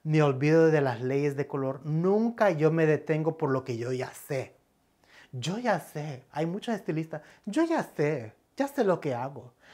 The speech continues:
Yo ya sé de los colores, yo ya sé qué mezclar. Y se confían, pero pueden haber problemas cuando usted va a aclarar un pelo y le, y les, el resultado le sale verde. Ugh.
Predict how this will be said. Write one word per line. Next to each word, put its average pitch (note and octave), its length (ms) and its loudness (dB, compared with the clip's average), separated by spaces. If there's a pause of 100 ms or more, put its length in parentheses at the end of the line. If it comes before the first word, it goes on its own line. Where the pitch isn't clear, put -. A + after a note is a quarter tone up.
(260)
Yo B3 160 0
ya D4+ 160 0
sé F#3+ 360 0
de E3 200 0
los D#3+ 140 0
colores, C#3+ 440 -6
yo B3 140 4
ya D4 140 -2
sé - 180 -4
qué G3+ 100 -4
mezclar. D#3+ 600 -4 (360)
Y G3+ 140 0
se G#3+ 240 0
confían, D3+ 720 2 (400)
pero F3 400 8
pueden A#3+ 320 6
haber A3 260 8
problemas E3 640 4
cuando C3+ 280 0
usted D#3 200 0
va E3 60 4
a F#3 60 2
aclarar F#3 360 6
un D#3+ 140 -2
pelo C3+ 400 -2 (480)
y F3+ 140 2
le, C#3 300 2
y D#3+ 140 0
les, D3 320 0
el D3 160 2
resultado D#3 760 0
le C3+ 180 -2
sale C3+ 340 0
verde. B2+ 680 -6 (160)
Ugh. E3 360 -2